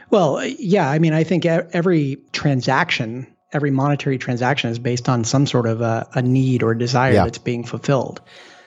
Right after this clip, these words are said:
Speaker 1: So if, if you're going to earn a living, you're going to be in that need slash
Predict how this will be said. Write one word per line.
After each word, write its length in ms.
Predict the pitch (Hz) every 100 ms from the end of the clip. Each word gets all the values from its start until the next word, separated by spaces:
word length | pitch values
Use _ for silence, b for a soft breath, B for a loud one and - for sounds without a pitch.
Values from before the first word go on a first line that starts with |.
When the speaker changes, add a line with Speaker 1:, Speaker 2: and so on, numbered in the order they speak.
| B
Speaker 1:
So 320 | - - 139 139
if, 240 | 147 - -
if 140 | 156
you're 80 | 151
going 300 | 151 180 165
to 140 | 156 147
earn 260 | 147 139
a 60 | 120
living, 560 | 127 170 110 110 123 b b b _
you're 180 | 139 143
going 240 | 147 151
to 60 | 131
be 200 | 139 135
in 100 | 143
that 220 | 127 117
need 420 | 135 139 135 131
slash 380 | - - 123 117